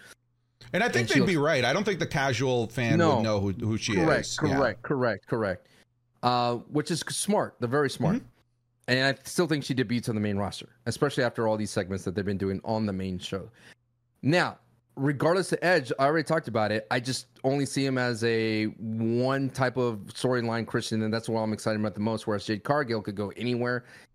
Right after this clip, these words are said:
Speaker 2: And I see it as youth, and if you look at it, if you wanna do fantasy football, she got youth, she got upside,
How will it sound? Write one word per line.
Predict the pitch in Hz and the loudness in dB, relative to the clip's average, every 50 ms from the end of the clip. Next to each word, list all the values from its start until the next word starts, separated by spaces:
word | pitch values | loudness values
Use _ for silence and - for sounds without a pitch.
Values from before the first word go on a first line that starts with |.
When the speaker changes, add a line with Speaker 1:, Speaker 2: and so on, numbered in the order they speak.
| _ - | _ -2
Speaker 2:
And | 143 147 151 151 151 - - | 0 0 0 0 -2 -4 -4
I | 131 123 | -4 -4
see | - - 135 131 | -2 -2 -2 0
it | 127 120 | 0 2
as | 113 113 110 107 101 104 - _ _ - - 110 | 0 0 0 -2 -4 -8 -14 _ _ -20 -14 -10
youth, | 110 107 113 127 143 156 151 - - - - - - - _ _ _ - | -8 0 2 4 4 4 2 0 -4 -12 -20 -20 -20 -20 _ _ _ -6
and | 113 104 101 101 98 98 98 98 98 | -6 -4 -4 -4 -4 -4 -4 -6 -6
if | 104 101 110 | -4 -4 0
you | 110 | 2
look | 120 123 - | 2 2 2
at | 127 113 | 2 2
it, | 113 110 110 | 2 0 0
if | 107 | 0
you | 113 113 | 0 0
wanna | 117 117 110 | 0 0 0
do | 113 117 | -2 -2
fantasy | 110 - 117 113 110 - 110 | 0 0 0 0 -2 -2 -2
football, | 113 117 107 113 113 113 110 95 - - | -4 -2 0 0 0 0 0 -2 -6 -6
she | 101 101 | -4 -2
got | 104 101 92 104 | -2 -2 -2 -2
youth, | 135 165 170 160 - | 0 0 0 0 -2
she | - | -2
got | 110 104 98 - | -4 -4 -2 -2
upside, | 131 139 - - - 143 135 135 131 131 131 | -2 -2 -2 -2 0 0 2 2 0 0 -2